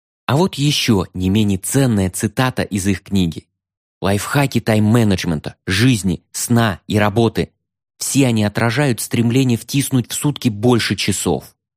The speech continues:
Изменить ежедневный график, чтобы высвободить больше времени для работы – это не проблема. Слишком много дел – вот где корень зла. Это я процитировал русскоязычные издания. Однако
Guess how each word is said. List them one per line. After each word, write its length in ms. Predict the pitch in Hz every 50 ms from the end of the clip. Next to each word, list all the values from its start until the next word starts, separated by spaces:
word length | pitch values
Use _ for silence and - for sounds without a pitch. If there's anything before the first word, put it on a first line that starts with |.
| _ _ _ _ _ _
Изменить 640 | - 110 101 95 98 113 120 123 135 143 131 - -
ежедневный 720 | 110 110 110 101 113 117 120 113 120 127 120 110 117 117 104
график, 460 | - - 120 131 135 131 - 120 -
чтобы 320 | - - - 113 104 110
высвободить 760 | 98 95 110 131 123 - - 104 95 92 98 90 92 95 - - -
больше 400 | - 92 113 117 104 - - 98
времени 420 | 92 107 107 104 101 98 92 92
для 180 | 90 87 101 101
работы – 540 | 110 113 120 170 180 185 - 139 117 104 _ _ _ _ _ _ _ _ _ _ -
это 240 | - 135 127 - 104
не 120 | 101 95
проблема. 580 | - - 80 76 71 73 67 57 - - - _ _ _ _ _ _ _ _ _ _ _
Слишком 440 | - - - 165 180 165 - - 135
много 320 | 135 139 143 139 117 127 123
дел – 560 | 101 95 107 135 143 135 117 98 - - _ _ _ _ _ _ _ _ _ -
вот 220 | 113 117 113 95
где 200 | 95 90 95 87
корень 340 | - - 87 82 78 76 71
зла. 320 | - - 57 50 - - _ _ _ _ _ _ _ _ _ _ _ _ _ _ _ _ _ -
Это 240 | - 117 131 - 117
я 140 | 110 113 110
процитировал 800 | - - 101 - - 113 104 - - 127 123 123 107 110 110 - -
русскоязычные 960 | 107 117 113 104 - - 120 120 123 117 117 120 101 - - - 98 92 95
издания. 520 | 95 92 - 110 98 87 80 78 82 - _ _ _ _ _ _ -
Однако 640 | - 107 95 95 113 139 147 151 - - 117 87 -